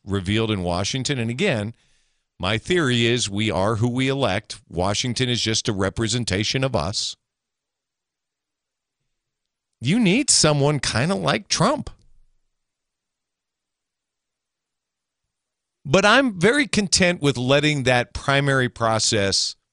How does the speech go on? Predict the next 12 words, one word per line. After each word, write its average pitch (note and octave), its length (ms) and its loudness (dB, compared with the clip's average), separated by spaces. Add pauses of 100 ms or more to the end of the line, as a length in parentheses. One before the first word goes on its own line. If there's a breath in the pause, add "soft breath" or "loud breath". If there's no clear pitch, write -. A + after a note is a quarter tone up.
(440)
sort A2+ 360 2
itself F2 500 -2
out. - 280 -10 (4000)
Big D3+ 180 4
story D#3+ 280 4
in C3+ 60 2
the B2 60 2
press C#3+ 280 2
box, C3+ 400 4
the A2+ 100 -2
revelation A#2 840 2
that G#2 220 2